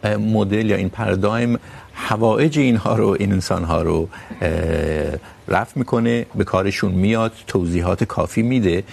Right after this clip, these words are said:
ولی میگه یه جایی تناقضایی ایجاد می‌شه و اونجا این پارادایم به کلی رها می‌شه. مثالی که می‌شه زد همین نجوم بطلمیوسیه دیگه که آقای امیری گفتن که، اه، کار می‌کرد، اما یه جایی رها شد.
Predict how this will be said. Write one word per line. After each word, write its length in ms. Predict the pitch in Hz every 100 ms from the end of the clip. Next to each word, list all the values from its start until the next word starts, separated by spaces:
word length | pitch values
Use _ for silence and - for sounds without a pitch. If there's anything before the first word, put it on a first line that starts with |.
| - -
ولی 120 | 160
میگه 400 | 202 160 175 196 -
یه 220 | 131 175
جایی 680 | 131 135 147 175 170 165 - - -
تناقضایی 600 | 127 117 101 95 110 107
ایجاد 300 | 85 80 78
می‌شه 400 | 78 - 82 127 - - - - 127
و 80 | 135 -
اونجا 540 | 143 135 135 170 175 - - - - - - - - -
این 140 | 170 170
پارادایم 500 | 139 120 123 160 135
به 60 |
کلی 420 | - - 131 160
رها 380 | 147 135 123 151
می‌شه. 380 | 107 78 - - - -
مثالی 380 | 165 165 190 214
که 80 | 175
می‌شه 220 | 139 -
زد 180 | 135 160
همین 360 | 160 160 160 139
نجوم 320 | 120 156 143
بطلمیوسیه 720 | 123 - 120 113 110 - 160
دیگه 180 | 95 85
که 120 | -
آقای 340 | 90 92 95 95
امیری 280 | 90 98
گفتن 420 | 127 143 - 143 143
که، 200 | 151 147 - - - -
اه، 400 | 110 107 107 104 98 -
کار 260 | 156 202 170
می‌کرد، 380 | 110 - - - - - - - -
اما 180 | 214
یه 180 | 214 180
جایی 580 | 147 135 139 147 135 123
رها 360 | 95 85 80 71
شد. 260 | - -